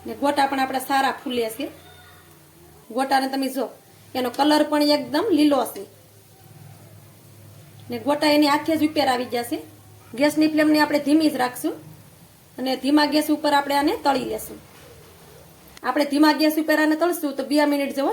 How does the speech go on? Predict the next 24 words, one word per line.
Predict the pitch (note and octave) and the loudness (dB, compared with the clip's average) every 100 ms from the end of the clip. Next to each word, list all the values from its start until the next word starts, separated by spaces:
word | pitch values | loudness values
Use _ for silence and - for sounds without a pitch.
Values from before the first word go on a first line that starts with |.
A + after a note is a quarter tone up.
| - | -2
સમય | C#4 B3 A#3 | -2 -2 -4
લાગશે | A3+ - A#3 | -6 -6 -8
આપણે, | A3+ F4+ E4+ - - - _ _ _ _ - _ | -6 -8 -10 -20 -20 -20 _ _ _ _ -20 _
પણ | A#3 A3+ | -8 -2
ગોટા | C#4+ D4 D4 D4+ | -2 2 2 2
છે | D#4 C#4 | 0 -2
એ | C4 | 0
સારી | C#4 C#4 C4+ | 0 0 -4
રીતે | C#4+ C4 | -2 0
અંદર | C4+ C#4 C4+ | 0 -2 -2
સુધી | C4 C4+ C4 | -4 -4 -4
પાકી | C4 B3+ A#3+ | -4 -6 -6
જાય | A#3 C#4+ A#4 - A#3 | -8 -8 -10 -16 -8
ને | B3 | -6
એકદમ | A#3 A3 C5 D4 | -4 -6 -6 -2
જાળીદાર | C4 A#3+ A3 A3 | 0 0 -4 -6
બનશે. | G#3+ G#3+ G#3+ - - _ - - _ _ _ - | -10 -12 -16 -20 -20 _ -20 -20 _ _ _ -12
અટાણે | B3 C4+ C#4+ C4 | -4 -2 0 0
ગોટા | D4 D4 D4 | 2 2 2
તમે | D4 D#4 | 0 2
જોઈ | C#4+ C4+ | 0 -2
શકો | - G3+ - | -8 -8 -12
છો | G#3+ - - - - - - - | -16 -20 -20 -20 -20 -20 -20 -20
કે | - | -10